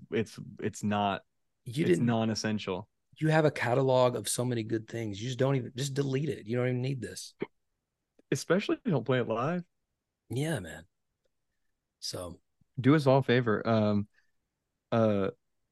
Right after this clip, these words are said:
Speaker 1: but coming in on their encore with San Antonio Girl,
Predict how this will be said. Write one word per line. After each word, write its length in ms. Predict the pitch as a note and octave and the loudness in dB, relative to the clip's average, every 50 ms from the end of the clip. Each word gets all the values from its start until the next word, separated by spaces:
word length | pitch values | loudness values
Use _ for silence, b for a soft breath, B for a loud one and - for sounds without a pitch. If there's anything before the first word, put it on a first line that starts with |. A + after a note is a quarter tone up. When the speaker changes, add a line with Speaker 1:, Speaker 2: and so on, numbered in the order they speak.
| _ _ _ _ _ _ _ _ _ _ _ _ _ _ _ _ _ - | _ _ _ _ _ _ _ _ _ _ _ _ _ _ _ _ _ -8
Speaker 1:
but 400 | B2 C3 A2+ C3+ C3 A#2 - - | -2 4 6 8 8 6 6 4
coming 280 | - D3+ C#3+ D3 C#3+ | 8 10 10 12 12
in 100 | C#3+ D3 D3 | 10 10 10
on 140 | C#3+ C#3 C3+ | 8 8 8
their 140 | B2+ A#2 B2 | 8 8 8
encore 560 | D3 F3 E3+ - B2+ A2+ A2 A2 A#2 A#2 - | 6 6 4 4 4 4 6 4 4 2 0
with 220 | A#2 A2+ A2+ G#2+ - | 0 0 0 0 0
San 200 | - B2+ A#2+ A#2+ | 2 4 6 6
Antonio 440 | A#2+ A2 - B2+ C3 C#3+ D3+ C3 A2 | 6 6 6 6 6 6 6 4 4
Girl, 420 | G2 A2 G#2 G#2 G#2+ G#2+ G2+ | 4 4 2 4 2 0 -2